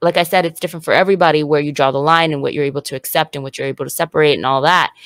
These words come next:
That's personal. But I don't understand why these authors don't see that once you publish your work and you have people reading your books, you are now a public figure,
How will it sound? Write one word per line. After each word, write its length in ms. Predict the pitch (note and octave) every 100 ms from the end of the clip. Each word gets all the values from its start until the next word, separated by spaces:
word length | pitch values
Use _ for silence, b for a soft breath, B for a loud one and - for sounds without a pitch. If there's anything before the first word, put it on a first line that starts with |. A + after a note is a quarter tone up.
| B B -
That's 220 | E3 -
personal. 600 | G3+ G3 - D3+ C3 F3+ _ _ _ -
But 320 | F#3 F3 - _ _ _
I 120 | G3
don't 120 | A3+
understand 380 | G#3+ G#3 G3+ F#3+
why 100 | F#3
these 180 | E3+ E3+ -
authors 360 | F3+ F#3+ E3+
don't 260 | D#3 D#3+ D#3
see 400 | - A3 G#3 F3+
that 320 | D#3+ D3+ - - _ _ _ _ _ _ -
once 320 | D#3 F#3 G3+ G3
you 80 |
publish 360 | E3 G3+ G3 G3
your 120 | E3+
work 280 | D#3+ G3 G3
and 120 | E3+
you 60 | E3+
have 160 | D#3+
people 300 | - F3 D#3+ D#3
reading 320 | F3+ G#3 F#3
your 120 | D3+
books, 540 | D3 B3 G#3+ - - b b b b
you 320 | D#3+ G3+ B3 -
are 140 | G3+
now 300 | F#3 F3 F3+
a 100 | E3
public 480 | - - E3+ F3+ -
figure, 640 | _ - F#3+ F3 A#2+ E2+